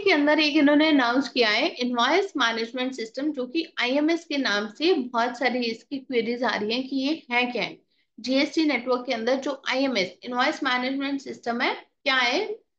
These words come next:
और ये एप्लीकेबल होने जा रहा है with effect from first October। तो ये असिस्ट करेगा टैक्सपेयर्स को in matching their records and invoices with those issued by the suppliers to ensure that they claim the correct I T C with effect from October first।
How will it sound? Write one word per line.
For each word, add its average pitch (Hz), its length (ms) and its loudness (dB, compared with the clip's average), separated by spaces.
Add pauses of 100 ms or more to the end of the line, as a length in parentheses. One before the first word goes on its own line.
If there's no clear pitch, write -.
(100)
और 233 180 -2
ये 311 300 2
एप्लीकेबल 277 460 -2
होने 247 280 -2
जा 220 200 -2
रहा 214 140 0
है 285 120 0
with 240 220 -6
effect - 280 -14
from 392 180 -4 (120)
first 269 320 -2
October। 170 360 -8 (1160)
तो 285 40 -8
ये 320 340 4
असिस्ट 349 400 2
करेगा 254 340 2 (100)
टैक्सपेयर्स 254 440 0
को - 260 -4
in 247 180 -4
matching 311 400 0
their 285 220 4
records 254 500 -2
and 247 180 -4
invoices 190 500 -6
with 240 220 -4
those 311 300 2
issued 277 220 -6
by 226 160 2
the 233 200 -2
suppliers 226 420 -2
to 269 140 -2
ensure 277 300 0
that 220 260 0
they 226 160 -2
claim 208 260 0
the 320 120 -6 (100)
correct 349 400 -2 (100)
I 202 140 2
T 208 240 -10
C - 160 2 (300)
with 262 220 -4
effect - 380 -12
from 294 320 -2 (120)
October 185 520 -6
first। - 340 -14